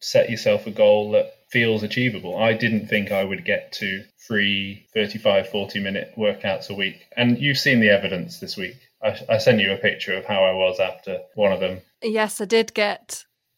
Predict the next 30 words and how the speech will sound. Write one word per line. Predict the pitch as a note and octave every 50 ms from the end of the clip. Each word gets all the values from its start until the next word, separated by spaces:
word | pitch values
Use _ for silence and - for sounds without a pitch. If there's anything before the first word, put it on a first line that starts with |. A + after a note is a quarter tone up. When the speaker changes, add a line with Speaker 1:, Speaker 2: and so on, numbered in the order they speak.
| - -
Speaker 2:
a | G#3
sweaty | - - - - A3+ G#3+ G#3 - - G#3 G3+ G3 G3
selfie. | F3+ - - G#3 G3+ G3+ G3+ - - G#3 G#3 A3 B3 C#4 - _ _ _ _ _ -
Speaker 1:
Mm-hmm. | A3+ G#3+ G#3+ B3 B3
Speaker 2:
Sounds | G#3+ F3+ F3 D#3+
a | D#3
bit | C#3+ - -
gross, | - E3 E3+ F3 E3+ - -
but | - E3+ - _ _ _ _ -
yes. | G3+ F#3+ F#3+ F3
Speaker 1:
You're | A#2+ A2
welcome. | G#2 - - - - G#3 F#3+
Speaker 2:
Um, | F#3 F#3 F#3 F#3 F#3 F#3 G3+ _ _ _ G#3+
but | C4+ C4
no, | C#4+ D#4 D4+ D4
I'm | C#4+ C#4
really | C#4 D#4 E4 E4 E4 D#4 D#4 D4+ - - -
proud | - C4+ B3+ B3+ B3+ B3+ B3 A#3+
of | A3+ G3
you. | G#3+ G3+ G3 G3 G3 G3 G#3 -
I'm | - G#3 G#3+ G#3+
glad | G#3+ A#3 B3+ C4 C4+ C4+ C4
that | B3+ -
you | A3+ A3+
found | G#3+ - - B3 A3+ A3+ A3 A3
something | - A#3 G#3+ G#3 G#3+ G3+ G3
that | G3+ -
you | G3 G3+ G3+
love, | G#3 G#3 G#3+ G#3+ G#3 G#3 G#3 G3+ G3 - - - -
because | - G#3+ - A3+ A3 G#3 G3+ - - - -